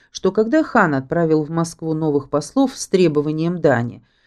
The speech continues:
то Иоанн взял басму или ханское изображение, изломал ее, бросил на землю, растоптал ногами, велел умертвить послов, кроме одного, и сказал ему: «Ступай, объяви хану.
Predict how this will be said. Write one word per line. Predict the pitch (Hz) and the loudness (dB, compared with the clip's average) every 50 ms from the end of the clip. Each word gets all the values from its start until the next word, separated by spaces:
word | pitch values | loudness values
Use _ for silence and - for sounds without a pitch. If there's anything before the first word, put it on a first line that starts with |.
| _ _ _ | _ _ _
то | - 185 196 202 | 4 6 8 8
Иоанн | 196 208 220 247 285 330 320 294 | 8 8 8 6 6 4 4 2
взял | 196 165 180 226 254 277 | 2 4 4 6 6 6
басму | 247 185 165 185 175 160 147 139 - - 151 143 131 127 - - - | 4 4 4 6 6 6 6 4 0 -4 -6 -6 -6 -6 -8 -10 -6
или | 233 277 277 | -4 -4 -4
ханское | - - - 170 175 170 170 - - 175 170 | -4 -4 -4 -4 -4 -4 -6 -6 -4 -4 -2
изображение, | 156 156 147 135 131 131 131 127 120 113 110 107 104 98 95 104 _ _ _ _ _ _ | -2 -2 -4 -2 -2 -2 -2 -4 -6 -8 -10 -10 -14 -18 -20 -20 _ _ _ _ _ _
изломал | - 190 165 170 156 147 147 170 214 254 262 | -2 0 2 2 2 2 2 2 2 4 4
ее, | 240 240 240 226 226 196 | 4 4 4 4 2 2
бросил | 147 143 139 135 135 - 139 131 | 2 0 0 0 -2 -4 -6 -6
на | 123 117 127 | -6 -6 -8
землю, | 143 - 220 247 247 233 226 226 214 202 202 - _ _ _ _ _ - | -4 0 0 2 4 4 6 6 4 4 2 -6 _ _ _ _ _ -4
растоптал | 135 165 160 - - 143 - - - 135 127 | -2 -2 -2 0 -2 -2 -2 -2 -2 -2 -2
ногами, | 123 120 117 117 143 190 226 247 240 233 233 226 208 - - _ _ _ _ | 0 -2 -2 2 4 4 6 6 6 6 4 4 0 -4 -12 _ _ _ _
велел | 127 143 156 156 185 214 240 | -4 -4 0 2 4 4 4
умертвить | 220 - 180 165 160 151 135 135 147 156 180 196 196 - - _ _ _ | 2 0 -4 -4 -4 -4 -4 -6 -10 -8 -8 -8 -8 -10 -16 _ _ _
послов, | 170 170 170 - - 143 139 131 120 120 - _ _ | -4 -4 -4 -4 -2 0 0 0 -2 -6 -12 _ _
кроме | _ - 170 175 175 175 | _ -2 -2 0 2 0
одного, | 170 160 151 165 170 156 135 120 110 107 - - _ _ _ _ | 0 0 0 -2 -2 -2 -2 -2 -4 -4 -6 -8 _ _ _ _
и | - 226 | -4 -4
сказал | 220 - - 208 175 139 139 120 110 110 | -4 0 0 0 0 2 0 0 0 -2
ему: | - - 90 98 - - _ _ _ _ _ _ _ _ _ | -4 -10 -16 -16 -18 -20 _ _ _ _ _ _ _ _ _
«Ступай, | _ - - - 202 196 196 240 247 262 294 294 | _ -16 -2 0 0 2 4 4 4 6 4 4
объяви | 277 - 220 185 175 180 185 175 196 220 | 4 2 0 2 2 2 2 2 2 -2
хану. | 214 - - 180 143 123 110 - 73 - | -2 -2 -2 0 0 0 -2 -4 -8 -14